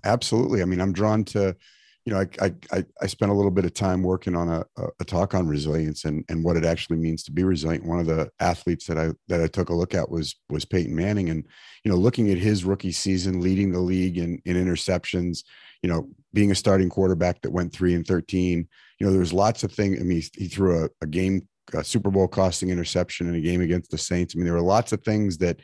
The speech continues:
quote unquote, could have been seen as failures, but he used all of those things as lessons, and he didn't view any of them as permanent. He didn't view any of them as pervasive,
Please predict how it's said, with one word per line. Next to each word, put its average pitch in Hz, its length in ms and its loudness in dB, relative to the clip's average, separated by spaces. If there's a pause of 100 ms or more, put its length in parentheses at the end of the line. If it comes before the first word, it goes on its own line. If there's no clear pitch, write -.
(400)
quote 107 200 2
unquote, 98 440 0
could 104 140 2
have 95 100 2
been 87 160 -2
seen 101 280 -4
as 82 120 -4
failures, 104 420 2
but 85 140 -2
he 95 100 -2
used 98 320 0 (100)
all 117 300 4
of 90 140 -2
those 87 420 -2 (600)
things 95 420 2
as 82 200 0
lessons, 92 580 0
and 85 120 0
he 85 60 0
didn't 92 220 -2
view 90 180 2
any 98 160 2
of 90 80 0
them 87 120 -4
as 82 100 -4
permanent. 85 560 -2
He 95 60 -6
didn't 90 200 -2
view 87 180 -2
any 101 240 2
of 95 80 2
them 87 180 0
as 82 140 -2
pervasive, 82 640 -2